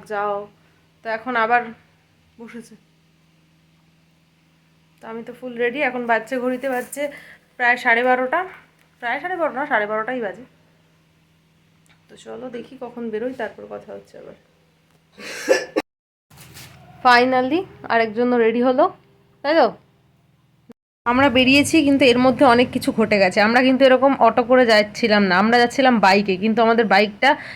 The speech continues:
কিছুটা আসার পরে কাজ করছিল না কোনো রকম সুইচে, সেন্সারে। তো তারপর অমিত বাড়িতে বাইক রেখে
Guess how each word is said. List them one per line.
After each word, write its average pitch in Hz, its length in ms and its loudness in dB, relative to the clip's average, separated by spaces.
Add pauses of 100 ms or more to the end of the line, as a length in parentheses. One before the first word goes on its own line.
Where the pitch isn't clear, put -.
(120)
কিছুটা 294 340 -2
আসার 254 260 2
পরে 269 240 4
কাজ 247 260 2
করছিল 269 380 0
না 262 120 2
কোনো 247 200 2
রকম 240 240 0
সুইচে, 240 480 2
সেন্সারে। 247 460 2
তো 262 160 4
তারপর 214 320 2
অমিত 233 280 4
বাড়িতে 208 400 4
বাইক 202 340 2
রেখে 220 300 2